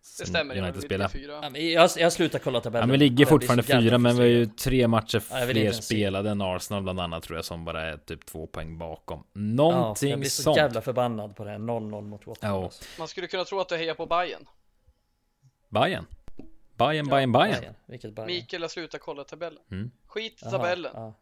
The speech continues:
Speaker 3: Skit i tabellen, vi är bäst ändå.
Speaker 2: Ja.
Speaker 3: Fast jag tänker mer skit i tabellen, vi är sämst ändå.
Speaker 1: Mm.
Speaker 2: Skit i tabellen, Arsenal är ändå åtta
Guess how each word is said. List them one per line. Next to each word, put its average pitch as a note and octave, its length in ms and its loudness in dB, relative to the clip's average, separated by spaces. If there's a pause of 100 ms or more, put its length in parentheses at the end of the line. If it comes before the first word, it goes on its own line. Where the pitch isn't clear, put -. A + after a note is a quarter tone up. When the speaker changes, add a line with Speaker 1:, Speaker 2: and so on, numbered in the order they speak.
Speaker 3:
Skit C#3+ 380 0
i C3 40 -10
tabellen, B2 360 0
vi A2+ 80 -2
är G#2+ 40 -4
bäst G#2+ 280 -8
ändå. A2 280 -12 (120)
Speaker 2:
Ja. D#3 160 -8
Speaker 3:
Fast B2+ 220 -2
jag C3+ 280 -2
tänker C3+ 300 -4
mer A#2 240 -4
skit A#2+ 260 -10
i G#2+ 40 -16
tabellen, A2 420 -8
vi G#2 60 -12
är G2+ 40 -12
sämst A2 380 -12
ändå. F2+ 180 -6
Speaker 1:
Mm. E2+ 100 -8
Speaker 2:
Skit A#3+ 280 -10
i G#3 40 -10
tabellen, G3+ 400 0
Arsenal G3 400 -2
är E3+ 40 -2
ändå F3 160 -6
åtta E3 560 -8